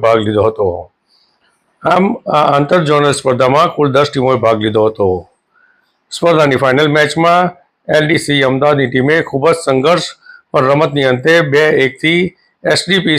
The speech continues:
સી ટીમ સુરતની ટીમને હરાવી ચેમ્પિયનશિપ મેળવી હતી. સમગ્ર સ્પર્ધા દરમિયાન જી ટી યુ વોલીબોલ ટીમનું સિલેક્શન પણ રાખવામાં આવ્યું હતું. જી ટી યુ તરફથી ડોક્ટર કિરણ પટેલ,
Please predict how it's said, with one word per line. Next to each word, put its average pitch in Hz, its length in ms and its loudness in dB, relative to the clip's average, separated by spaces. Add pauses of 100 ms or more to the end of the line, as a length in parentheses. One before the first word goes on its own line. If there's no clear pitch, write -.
સી 180 300 2
ટીમ 180 680 -4
સુરતની 156 540 0
ટીમને 143 380 0
હરાવી 139 400 2
ચેમ્પિયનશિપ 139 540 -2
મેળવી 120 240 0
હતી. 101 300 -4 (1000)
સમગ્ર 196 380 2 (120)
સ્પર્ધા 143 400 0
દરમિયાન 156 460 2 (480)
જી 147 200 -2
ટી 190 160 0
યુ 196 180 2
વોલીબોલ 160 380 2
ટીમનું 143 280 0
સિલેક્શન 139 380 0
પણ 151 140 0
રાખવામાં 139 340 0
આવ્યું 117 240 2
હતું. 98 240 -8 (1160)
જી 143 200 0
ટી 202 220 2
યુ 208 180 0
તરફથી 151 400 0
ડોક્ટર 147 320 -2
કિરણ 131 260 0
પટેલ, 160 400 0